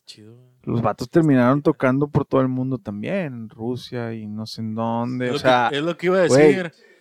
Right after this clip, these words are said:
Speaker 1: Este,
Speaker 2: de
Speaker 1: estuvieron en
Speaker 2: headliners
Speaker 1: el
Speaker 2: en
Speaker 1: Cy-,
Speaker 2: Lollapalooza en
Speaker 1: Cycle.
Speaker 2: Argentina, o sea, digo, te digo, es una banda que sí, para mi gusto,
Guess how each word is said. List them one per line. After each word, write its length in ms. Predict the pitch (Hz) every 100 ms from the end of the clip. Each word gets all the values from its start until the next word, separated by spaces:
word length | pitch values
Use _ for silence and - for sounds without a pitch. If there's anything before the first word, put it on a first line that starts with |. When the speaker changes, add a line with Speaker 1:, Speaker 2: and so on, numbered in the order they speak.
| _
Speaker 1:
Este, 380 | 135 139 - 143 - _ _ _
Speaker 2:
de 180 | 160 147
Speaker 1:
estuvieron 300 | 135 151 151
en 40 | 170 170 190 208
Speaker 2:
headliners 460 | 214 143 135 -
Speaker 1:
el 80 | 160
Speaker 2:
en 60 | 156
Speaker 1:
Cy-, 20 |
Speaker 2:
Lollapalooza 680 | 151 175 170 180 156 156 180
en 40 |
Speaker 1:
Cycle. 60 | 185
Speaker 2:
Argentina, 840 | 165 139 139 143 160 175 185 196 _ _ _ _
o 40 |
sea, 440 | - 139 139 131 127 _ _ _ _ _ _
digo, 380 | - - 151 147
te 100 | 151
digo, 100 | 147
es 80 | 160
una 140 | 190
banda 260 | 214 202 233
que 120 | 170
sí, 280 | - 143 - _ _
para 280 | - 123 113
mi 160 | 123 120
gusto, 440 | 120 - 202 202